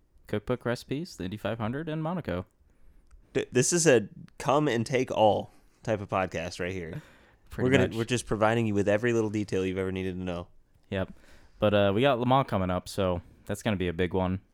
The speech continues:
Speaker 1: And, uh, it's technically next weekend, so pretty excited for that.
Speaker 2: That's crazy.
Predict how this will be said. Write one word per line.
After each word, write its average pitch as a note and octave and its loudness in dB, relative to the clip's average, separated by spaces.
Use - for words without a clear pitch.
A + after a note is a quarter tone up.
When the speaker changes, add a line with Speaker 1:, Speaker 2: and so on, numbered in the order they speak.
Speaker 1:
And, F2+ -4
uh, F2+ -2
it's - -20
technically F2 -10
next F2 -10
weekend, C#2+ -10
so D2 -10
pretty - -6
excited - -6
for - -10
that. D2+ -4
Speaker 2:
That's - -8
crazy. D2+ -10